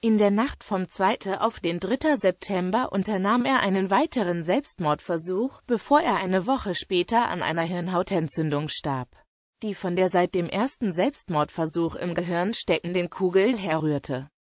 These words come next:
Obwohl ein Zusammenhang zwischen den Attentaten und der Sozialdemokratie nicht nachgewiesen werden konnte,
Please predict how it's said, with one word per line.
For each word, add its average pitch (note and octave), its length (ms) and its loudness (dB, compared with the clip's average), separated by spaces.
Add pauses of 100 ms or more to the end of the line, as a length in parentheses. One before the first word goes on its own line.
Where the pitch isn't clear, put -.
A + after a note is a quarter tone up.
(160)
Obwohl F#3 340 4
ein E3+ 180 -2
Zusammenhang E3+ 800 0
zwischen F#3 340 -2
den F#3 160 2
Attentaten F3 720 2
und D#3 200 -4
der D#3+ 140 0
Sozialdemokratie G3+ 1120 0
nicht E3+ 240 -4
nachgewiesen D#3 760 -2
werden D#3 260 -2
konnte, C#3+ 520 -2